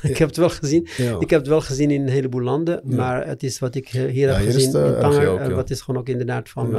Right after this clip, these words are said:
Speaker 2: eh, en de ouders, kijk, de ouders die beginnen al, hè, de, ik, ik weet, eh,
Speaker 1: Ja, het gedrag komt meestal van de ouders, denk ik.
Speaker 2: tachtig procent van
Speaker 1: Ja.
Speaker 2: de kinderen, hè, die eten verkeerd en heel slecht.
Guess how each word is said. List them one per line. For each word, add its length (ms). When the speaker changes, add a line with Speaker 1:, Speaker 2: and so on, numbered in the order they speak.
Speaker 2:
eh, 40
en 100
de 100
ouders, 480
kijk, 240
de 60
ouders 280
die 100
beginnen 320
al, 300
hè, 160
de, 120
ik, 160
ik 140
weet, 220
eh, 200
Speaker 1:
Ja, 60
het 100
gedrag 280
komt 160
meestal 260
van 140
de 80
ouders, 260
denk 120
ik. 60
Speaker 2:
tachtig 200
procent 420
van 120
Speaker 1:
Ja. 60
Speaker 2:
de 60
kinderen, 320
hè, 60
die 220
eten 280
verkeerd 520
en 120
heel 540
slecht. 720